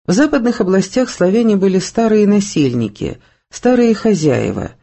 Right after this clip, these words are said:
князья были пришельцы. На востоке наоборот, славянские поселенцы являются в страну, где уже хозяйничает князь.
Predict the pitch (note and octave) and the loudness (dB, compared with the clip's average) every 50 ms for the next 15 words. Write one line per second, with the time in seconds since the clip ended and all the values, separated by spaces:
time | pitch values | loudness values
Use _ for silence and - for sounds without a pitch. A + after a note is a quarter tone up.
0 | _ _ _ _ - - _ - D#3+ D3+ D3 C#3 E3+ G3+ A3 A#3 G3+ G#3+ G#3 A3 | _ _ _ _ -20 -16 _ 0 0 2 2 2 2 2 2 2 2 2 0 0
1 | G#3 - A#3+ B3 A#3 - - E3+ C#3 A2+ G2+ - - - - - - - _ _ | 0 -2 -2 -2 0 0 0 2 0 0 -2 -6 -10 -10 -10 -10 -10 -12 _ _
2 | _ _ _ - E3 E3+ F#3 G#3 A#3+ A#3 - - D#4+ D4+ - B3 A3+ G#3 F#3+ E3+ | _ _ _ -4 -2 -2 0 0 -2 -2 0 0 0 2 2 2 2 2 2 2
3 | C#3+ C3+ A#2 A2 F2 D#2+ - - _ _ _ _ _ _ _ _ - - F3+ F#3 | 0 0 0 -2 -4 -6 -8 -12 _ _ _ _ _ _ _ _ -6 -2 0 2
4 | G3 A3 A3 G#3+ G3+ - - G3+ G3 G3 F#3+ F#3+ - F#3 F3+ G3+ A3 G#3+ G3+ G3+ | 4 4 2 2 0 0 0 0 2 2 0 -2 -2 0 0 2 2 0 0 0
5 | - F3 D#3+ E3 D3+ E3 F#3 F#3+ F#3 F3 E3+ - - D#3 - - - D3+ D3 D3+ | -2 -2 -2 0 0 0 2 2 2 0 0 -2 -4 -4 -4 -4 -4 -2 0 2
6 | F3 G3 G3+ F3 D3 D#3 D#3 D#3 D#3 E3+ F#3+ G3+ - - - - F3 E3+ D#3 F3 | 2 2 0 0 0 0 0 0 0 0 0 0 -2 -2 -2 -2 -2 0 0 0
7 | F3 E3+ E3 E3+ E3 D#3+ - - E3 D#3+ D#3+ - - D#3 C#3+ B2 F#2 G2+ - - | 0 2 2 0 0 -2 -2 -2 -2 -2 -2 -2 -2 0 0 0 -2 -4 -8 -12
8 | - - | -14 -18